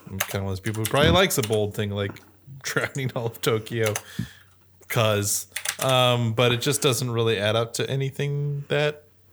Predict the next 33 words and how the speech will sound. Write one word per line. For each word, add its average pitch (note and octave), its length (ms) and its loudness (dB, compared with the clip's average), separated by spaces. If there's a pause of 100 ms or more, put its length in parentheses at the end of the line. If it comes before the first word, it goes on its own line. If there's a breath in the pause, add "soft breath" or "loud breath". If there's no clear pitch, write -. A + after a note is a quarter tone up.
(440)
interesting D#3 760 -4
by E3+ 160 -4
the E3 180 -6
end. E3+ 180 -4
And B2 100 -4
I G#2 80 2
do A2 180 -4
think A#2 220 -10
he's A#2+ 140 -12
just C#3 140 -8
trying C3 160 -4
to B2+ 60 -4
play C3 240 -2
the, C3 320 -4 (120)
the C3+ 80 -4
hits C#3 340 -4
again C#3+ 400 -4
too D#3 220 -8
much D3 360 -6
with D3 120 -8
Your D3 160 -6
Name D3+ 320 -2 (640 loud breath)
versus A2+ 480 -4
trying A#2 240 -2
to A2+ 60 -2
make A2 160 -4
something A#2 260 -4
a A2+ 60 0
little A2+ 160 -2
more A#2 200 -2
realist-, A#2 520 -4
more, B2+ 220 -2
more B2 640 -4